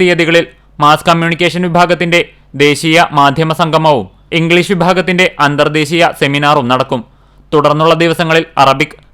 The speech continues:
ഫിസിക്സ്, കെമിസ്ട്രി, ഗണിത വിഭാഗങ്ങളുടെ അന്തർദേശീയ സെമിനാറുകളും കോൺഫറൻസും നടക്കും. വാർത്താ സമ്മേളനത്തിൽ അൻസാർ ഹയർ എഡ്യൂക്കേഷൻ സി ഇ ഒ ഷാജു മുഹമ്മദ് ഉണ്ണി, കോളേജ് പ്രിൻസിപ്പൽ ഡോക്ടർ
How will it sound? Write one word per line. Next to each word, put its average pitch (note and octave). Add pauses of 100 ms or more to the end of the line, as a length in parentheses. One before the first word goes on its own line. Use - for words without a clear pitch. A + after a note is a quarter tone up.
ഫിസിക്സ്, -
കെമിസ്ട്രി, D3+ (100)
ഗണിത D3
വിഭാഗങ്ങളുടെ E3 (280)
അന്തർദേശീയ D3+
സെമിനാറുകളും D3+ (220)
കോൺഫറൻസും D#3
നടക്കും. B2+ (440)
വാർത്താ C#3+
സമ്മേളനത്തിൽ E3 (340)
അൻസാർ D3
ഹയർ D#3+
എഡ്യൂക്കേഷൻ D#3+
സി -
ഇ E3+
ഒ E3+ (100)
ഷാജു C#3
മുഹമ്മദ് D#3+
ഉണ്ണി, C#3 (260)
കോളേജ് E3
പ്രിൻസിപ്പൽ F3 (120)
ഡോക്ടർ D3+